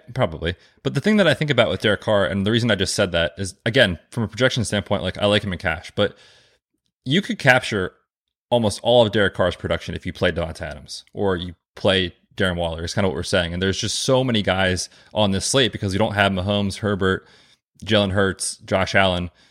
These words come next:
that can beat Derek Carr. And so if he's gonna be fifteen, sixteen, seventeen percent in tournaments,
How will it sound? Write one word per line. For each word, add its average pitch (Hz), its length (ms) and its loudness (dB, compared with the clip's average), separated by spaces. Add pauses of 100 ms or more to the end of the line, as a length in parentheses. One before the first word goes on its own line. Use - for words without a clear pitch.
(320)
that 101 320 2
can 120 180 2
beat 123 260 0
Derek 85 240 -4
Carr. 82 320 -2
And 95 120 -4
so 110 140 2
if 98 120 0
he's 151 180 0
gonna 139 160 0
be 120 160 0
fifteen, 104 500 -2
sixteen, 101 440 -4
seventeen 98 360 -2
percent 101 360 -2
in 92 60 -8
tournaments, 90 540 -4